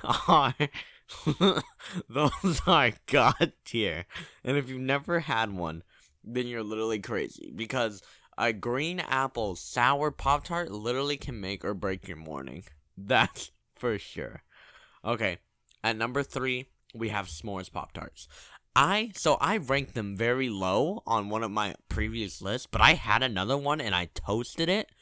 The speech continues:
Tastes just like a s'more. Like an actual s'more.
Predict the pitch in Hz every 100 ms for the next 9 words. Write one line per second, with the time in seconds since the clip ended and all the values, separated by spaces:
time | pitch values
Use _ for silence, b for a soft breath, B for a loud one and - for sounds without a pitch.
0 | b b b b _ - 151 135 131 127
1 | 113 101 110 92 82 _ b b - 120
2 | 120 - 113 117 - 113 95 - 107 85
3 | 80